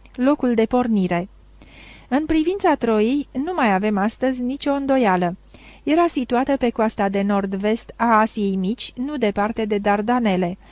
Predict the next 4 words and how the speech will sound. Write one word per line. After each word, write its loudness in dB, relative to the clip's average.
lângă 0
satul 0
turcesc -4
Hisarlâc. 0